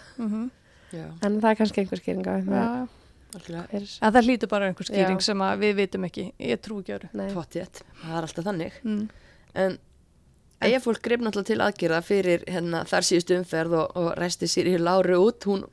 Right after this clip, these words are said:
Speaker 2: skildi ekkert í því að hún hefði klárað níutíu mínútur þá, en svo gerir hún það bara aftur annan leikinn í röð.
Speaker 1: Akkúrat.
Speaker 3: Já, já,
Speaker 2: Hversu
Speaker 3: það er
Speaker 2: mikilvægt
Speaker 3: ótrúlegt.
Speaker 2: er fyrir hana, eða fyrir I B V að fá hana inn þennan lokasprett?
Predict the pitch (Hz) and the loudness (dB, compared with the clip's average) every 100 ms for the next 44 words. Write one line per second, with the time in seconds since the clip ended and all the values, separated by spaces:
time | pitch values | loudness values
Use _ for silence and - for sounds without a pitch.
0 | _ - - - 180 190 196 185 185 185 | _ -14 -8 -4 -2 -2 -2 -4 -2 -2
1 | 185 180 175 202 175 180 196 208 190 175 | -2 -2 -2 -2 0 -2 -4 -6 -6 -6
2 | 170 160 _ - - 170 254 196 185 170 | -6 -8 _ -10 -2 0 2 0 0 -2
3 | 190 185 185 - 220 - 220 196 220 208 | 0 0 0 0 -2 -2 -2 2 4 4
4 | 196 196 185 220 269 - - - 185 202 | 2 2 4 4 2 -2 -16 -12 -4 2
5 | 190 190 196 196 190 196 196 202 214 214 | 2 2 2 2 2 4 4 8 8 8
6 | - 175 185 190 180 170 175 180 170 165 | 6 2 0 2 2 2 0 2 0 4
7 | 180 - 185 180 180 165 175 170 165 180 | 2 4 4 4 2 2 0 -2 -4 -2
8 | 175 170 170 170 165 - - - _ - | 0 0 0 0 -4 -14 -20 -20 _ -2
9 | 175 175 165 175 151 - | 2 2 2 -2 -2 -4